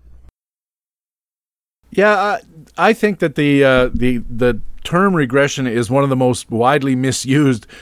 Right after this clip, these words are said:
in a lot of analysis, and you're starting to hear it even on baseball broadcasts and stuff where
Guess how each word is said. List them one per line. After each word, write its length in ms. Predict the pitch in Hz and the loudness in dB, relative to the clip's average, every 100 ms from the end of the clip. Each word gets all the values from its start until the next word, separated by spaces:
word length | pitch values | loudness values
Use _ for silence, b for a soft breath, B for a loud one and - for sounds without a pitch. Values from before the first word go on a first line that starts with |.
| B | B
in 100 | 120 | -2
a 80 | 127 | 2
lot 240 | 131 143 151 | 4 4 2
of 100 | 131 | 0
analysis, 760 | 131 139 139 127 123 117 - | 0 0 0 -2 -2 -4 -2
and 140 | 120 113 | -2 -2
you're 60 | |
starting 320 | 107 143 139 120 | 0 0 0 -2
to 100 | 117 | 0
hear 240 | 135 127 | 2 2
it 60 | 123 | 2
even 220 | 120 120 | 0 0
on 160 | 110 | 0
baseball 360 | 107 113 - 107 | 0 0 0 0
broadcasts 640 | 104 110 127 120 117 - | 2 2 2 0 -2 -2
and 80 | 107 | -8
stuff 320 | - 113 - | -2 -2 0
where 240 | 117 107 | 0 0